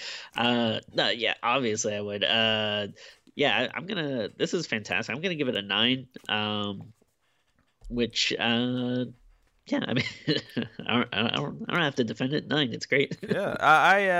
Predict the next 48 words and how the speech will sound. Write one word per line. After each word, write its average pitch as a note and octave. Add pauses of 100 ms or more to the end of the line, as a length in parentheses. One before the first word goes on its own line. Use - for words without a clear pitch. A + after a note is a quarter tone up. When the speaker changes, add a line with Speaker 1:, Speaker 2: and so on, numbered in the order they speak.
(160)
Speaker 2:
uh, D#3
no, D#3+
nine D#3+
for D3+
me C3
as A2
well. A#2
I A2
agree A#2
with A#2+
the G#2
nine. A2+
And A2+
Speaker 1:
Yeah. A2 (220)
Speaker 2:
what's G3
impressive, F3+
this F3
is F3+
the D#3+
third D#3
time D3+
I've B2
seen C3+
it. D3
I -
saw G3
it -
the D#3
first -
time, E3+
I -
saw D#3
it -
the -
second C#3+
Speaker 1:
Mm. -
Speaker 2:
time, C3+
maybe A#2+
a A2+
couple -
of A#2+
years A2+
later, A2+
showing A2+
it G#2
to A#2+
some A2
friends. G#2